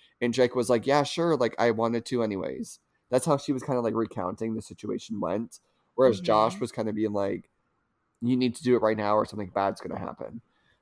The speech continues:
Speaker 1: So
Speaker 2: Yeah. <laughs> Again, do it
Speaker 1: Yeah.
Speaker 2: again, more. <laughs>
Speaker 1: So she event-, she took that post down,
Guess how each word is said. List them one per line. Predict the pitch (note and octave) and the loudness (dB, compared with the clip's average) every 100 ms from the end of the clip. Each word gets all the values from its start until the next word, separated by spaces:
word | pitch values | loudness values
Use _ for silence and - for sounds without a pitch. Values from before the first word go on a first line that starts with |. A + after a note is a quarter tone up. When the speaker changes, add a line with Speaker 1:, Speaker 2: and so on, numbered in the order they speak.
| - | -18
Speaker 1:
So | - B2 A#2 A2+ A2+ - _ - | 0 4 6 6 4 -2 _ -12
Speaker 2:
Yeah. | G#3 F#3+ | -8 -6
<laughs> | - - - _ _ - | -8 -14 -20 _ _ 0
Again, | A#3+ G3+ B3+ G#3 | 0 0 -2 -2
do | F#3+ F4 | 0 2
it | E4 C#4+ | 4 4
Speaker 1:
Yeah. | F#4+ - | 6 4
Speaker 2:
again, | - F#3+ E3 | 2 -4 0
more. | F4 G4 D4 G#3+ G3+ | 4 6 4 2 -4
<laughs> | - - - - | -12 -14 -12 -2
Speaker 1:
So | - | 2
she | D3 D#3+ | 4 4
event-, | C3+ C3+ B2 | 4 4 2
she | - C#3+ C3 | 0 0 2
took | - B2+ | 0 0
that | - C#3+ | -2 2
post | C#3 C3 - | 2 2 2
down, | A2+ G2+ G2+ D3 | 2 2 0 -4